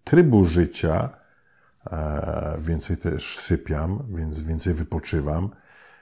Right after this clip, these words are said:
e, więcej wody spożywam, więcej płynów.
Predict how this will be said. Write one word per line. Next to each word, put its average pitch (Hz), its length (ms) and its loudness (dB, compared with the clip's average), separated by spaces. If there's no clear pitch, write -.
e, 78 420 0
więcej 90 400 4
wody 82 340 4
spożywam, 82 560 -2
więcej 85 320 0
płynów. 87 640 0